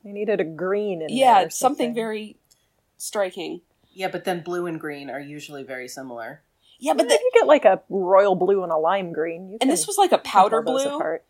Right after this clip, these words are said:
Speaker 2: So if you did a powder
Speaker 1: Oh,
Speaker 2: blue and,
Speaker 1: yeah.
Speaker 2: like, a Kelly green, that would be fine.
Speaker 1: Yeah.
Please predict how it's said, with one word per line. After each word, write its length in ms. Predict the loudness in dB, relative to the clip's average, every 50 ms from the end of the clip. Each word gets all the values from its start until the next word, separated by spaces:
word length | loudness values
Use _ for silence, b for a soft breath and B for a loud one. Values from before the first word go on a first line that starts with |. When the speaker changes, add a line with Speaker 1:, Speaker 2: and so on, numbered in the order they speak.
| -18 -10
Speaker 2:
So 160 | -4 2 2 2
if 100 | 4 4
you 80 | 2
did 160 | 2 4 2
a 40 | 2
powder 360 | 0 2 4 4 4 6 4
Speaker 1:
Oh, 100 | 2 2
Speaker 2:
blue 120 | 2 2 2 4
and, 60 | 4
Speaker 1:
yeah. 60 | 2
Speaker 2:
like, 160 | 2 0 -4
a 60 | -8
Kelly 340 | -12 -8 -4 -4 -2 -2 -4
green, 420 | -8 -8 -8 -6 -6 -6 -6 -6 -6
that 160 | -6 -6 -6
would 160 | -8 -10 -10
be 300 | -12 -12 -12 -14 -16 _ _ _ _ _ _ _
fine. 480 | -6 -4 -4 -2 -2 -6 -8 -10 -12 _
Speaker 1:
Yeah. 380 | -12 -10 -8 -8 -8 -8 -10 -14